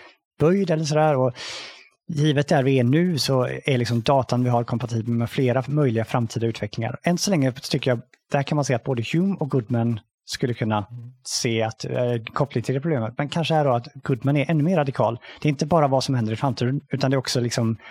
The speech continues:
Speaker 1: hur, och Simon sa redan detta på ett sätt, att hur vi målar kurvan baserat på vad vi redan har.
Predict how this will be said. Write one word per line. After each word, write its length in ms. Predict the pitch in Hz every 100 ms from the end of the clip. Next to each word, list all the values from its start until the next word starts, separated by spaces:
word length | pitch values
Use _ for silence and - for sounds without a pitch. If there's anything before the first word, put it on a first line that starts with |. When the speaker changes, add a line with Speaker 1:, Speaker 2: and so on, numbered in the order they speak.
| - - - -
Speaker 1:
hur, 400 | 151 139 135 139 _
och 80 | 143 135 _ -
Simon 320 | - 127 127
sa 140 | - 151
redan 160 | 165 131
detta 200 | 131 113
på 100 | 117
ett 80 | 110
sätt, 180 | 120
att 140 | 120 110
hur 180 | - 151
vi 120 | 123
målar 460 | 139 143 117 113 113 _ _ -
kurvan 520 | 160 139 110 110 113
baserat 300 | 117 127 107
på 100 | 123
vad 160 | 117
vi 120 | 117 127
redan 360 | 156 120 -
har. 300 | 185 123 107